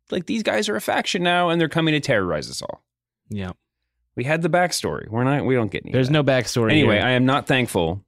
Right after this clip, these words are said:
Speaker 1: the N X T is just a de-, just a, just a show now and no longer a developmental program.
Speaker 2: It was a hell of a show, though.
Speaker 1: It is. It's
Speaker 2: War
Speaker 1: great.
Speaker 2: Games was awesome.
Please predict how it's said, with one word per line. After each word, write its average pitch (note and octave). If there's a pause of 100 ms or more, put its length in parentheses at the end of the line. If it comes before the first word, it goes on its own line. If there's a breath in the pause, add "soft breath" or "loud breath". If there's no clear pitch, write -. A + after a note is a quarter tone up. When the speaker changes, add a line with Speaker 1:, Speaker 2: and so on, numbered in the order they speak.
(480)
Speaker 1:
the F2+
N A2
X G#2+
T G#2+
is F2
just -
a B2
de-, F2+
just A#2
a, E2 (580)
just -
a G#2+
show G2+
now E2+
and F#2+
no F#2+
longer F#2+
a E2+
developmental F2+ (380)
program. F#2
Speaker 2:
It F3
was E3+
a F3+
hell G#3
of G#3+
a G3
show, G#3+
though. G#2
Speaker 1:
It C#3+
is. C#4+
It's A#2
Speaker 2:
War C#3+
Speaker 1:
great. F#3
Speaker 2:
Games D#3
was B2+
awesome. A2+